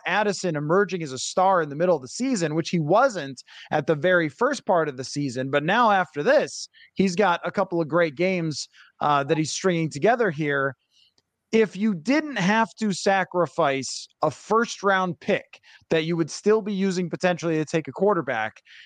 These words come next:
and you made a Hawkinson-like move to trade someone that you were going to extend, like Brian Burns, who's a great pass rusher from Carolina, that could make you better right away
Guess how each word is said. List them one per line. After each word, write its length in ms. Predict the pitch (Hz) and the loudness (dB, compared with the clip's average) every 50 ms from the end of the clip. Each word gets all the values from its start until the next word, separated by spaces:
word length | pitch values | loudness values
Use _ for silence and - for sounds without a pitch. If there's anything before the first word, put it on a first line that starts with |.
| - - _ | -20 -10 _
and 160 | - 185 190 | -2 0 2
you 100 | 196 202 | 2 2
made 220 | 202 208 214 220 208 | 2 4 4 4 4
a 120 | 208 196 | 2 2
Hawkinson-like 960 | 180 151 - 170 196 226 - - 262 233 214 - - 220 208 202 196 190 180 - | 0 0 -2 0 0 0 0 -2 -4 -4 -4 -4 -4 -2 0 2 2 2 0 0
move 340 | 156 175 185 202 202 180 - | 0 0 2 2 0 -2 -2
to 100 | - 156 | -6 -6
trade 420 | - - - - 190 196 214 190 | -6 -4 -2 0 0 0 0 -2
someone 320 | - - 208 196 190 190 185 | 0 0 0 2 2 0 -2
that 80 | 180 | -2
you 80 | 170 175 | -4 -4
were 100 | 165 165 | -4 -2
going 300 | 143 156 165 185 190 185 | 0 2 2 2 2 2
to 140 | 175 180 - - | 0 -2 -2 -4
extend, 800 | - - - - - - - - 247 233 185 123 104 107 104 - _ - _ _ - | -12 -12 -12 -12 -12 -6 0 0 2 2 0 -4 -8 -12 -16 -18 _ -20 _ _ -2
like 200 | 127 147 139 104 | -2 -2 -2 -2
Brian 420 | - 156 175 185 202 208 202 190 156 | 0 2 2 2 2 0 -2 -2 0
Burns, 320 | 190 196 196 190 180 - | 2 2 2 2 0 -4
who's 120 | 147 143 | -6 -8
a 40 | 139 | -4
great 260 | 127 165 165 175 - | -2 0 0 0 -2
pass 320 | - 170 180 175 170 - - | -2 -2 0 0 0 0 0
rusher 260 | 170 170 160 - 165 | -2 -2 -2 -4 -8
from 160 | - 170 156 | -8 -8 -8
Carolina, 720 | - - 170 165 156 151 147 156 175 180 165 139 113 104 - _ _ _ _ _ _ - | -4 0 0 2 2 2 2 2 2 0 0 -4 -8 -10 -12 _ _ _ _ _ _ -2
that 160 | 165 180 175 | -2 0 0
could 120 | - 208 | 0 0
make 240 | 185 202 226 226 180 | 2 2 2 2 2
you 140 | 202 214 190 | 0 0 0
better 360 | 147 123 185 185 220 254 262 | 2 2 2 4 4 4 2
right 220 | 254 254 269 269 269 | 2 2 2 2 2
away 560 | 269 269 277 262 220 175 156 147 160 170 | 2 2 2 2 2 2 0 -4 -4 -6